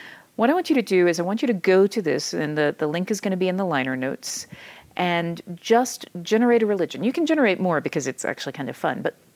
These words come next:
but the first one, 'cause this is random prompt,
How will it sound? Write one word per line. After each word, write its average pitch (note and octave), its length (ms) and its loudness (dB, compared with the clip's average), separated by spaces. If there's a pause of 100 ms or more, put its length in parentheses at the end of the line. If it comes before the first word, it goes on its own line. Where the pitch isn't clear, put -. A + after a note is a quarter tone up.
(260)
but G3+ 300 -4
the G3+ 80 -2
first - 400 0
one, F#3 220 0
'cause E3+ 200 -8
this - 180 -8
is F3+ 320 -8
random F#3 400 -2
prompt, D#3 480 -4